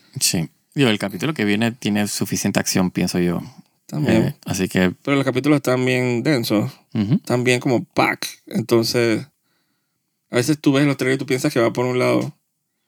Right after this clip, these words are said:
Speaker 2: Y cuando te enteras son de que solo, solo los primeros diez minutos y de repente
Speaker 1: Sí.
Speaker 2: la vaina es otra vaina.
Speaker 1: Exacto.
Speaker 2: Yo lo aprendí con este capítulo.
Speaker 1: <laughs> Sí.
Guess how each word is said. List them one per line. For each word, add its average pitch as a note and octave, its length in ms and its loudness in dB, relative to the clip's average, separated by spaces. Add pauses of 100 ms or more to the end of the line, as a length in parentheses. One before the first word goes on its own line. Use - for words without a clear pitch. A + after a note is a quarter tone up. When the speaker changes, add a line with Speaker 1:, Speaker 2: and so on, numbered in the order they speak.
(520)
Speaker 2:
Y A#2+ 160 -2
cuando A#2+ 180 2
te A#2 60 0
enteras A#2 240 2
son C3 120 2
de C#3 60 0
que B2 80 -2
solo, B2 380 2
solo D3+ 380 0
los C#3+ 100 2
primeros A#2+ 300 -6
diez B2+ 160 -2
minutos B2 340 -4
y - 20 0
de A#2+ 80 0
repente A#2+ 280 -2
Speaker 1:
Sí. B2+ 40 0
Speaker 2:
la B2 80 0
vaina A#2+ 140 0
es C#3 140 -4
otra - 240 -2
vaina. - 260 0 (320)
Speaker 1:
Exacto. - 240 2
Speaker 2:
Yo C3+ 60 2
lo D3 80 2
aprendí B2 260 -2
con B2+ 100 -2
este C3 140 -4
capítulo. A#2+ 360 -2
Speaker 1:
<laughs> - 1200 -2
Sí. - 160 -12